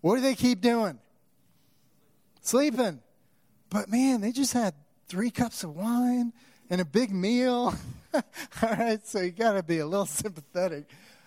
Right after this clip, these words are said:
Uh, but you kinda see the context of what's happening. I mean, you know, you could see why they might be in that state,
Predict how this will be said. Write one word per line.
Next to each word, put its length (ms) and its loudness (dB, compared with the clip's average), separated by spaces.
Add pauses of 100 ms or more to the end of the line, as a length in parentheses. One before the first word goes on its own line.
(140)
Uh, 160 0
but 220 -4
you 100 -2
kinda 440 -2
see 160 -6
the 120 -2
context 720 -6
of 120 -6
what's 240 -4
happening. 400 -6
I 80 -10
mean, 280 -10
you 220 -8
know, 240 -6
you 160 -8
could 160 -12
see 320 -4
why 240 0
they 100 -8
might 240 -6
be 140 -4
in 120 -6
that 180 -10
state, 420 -4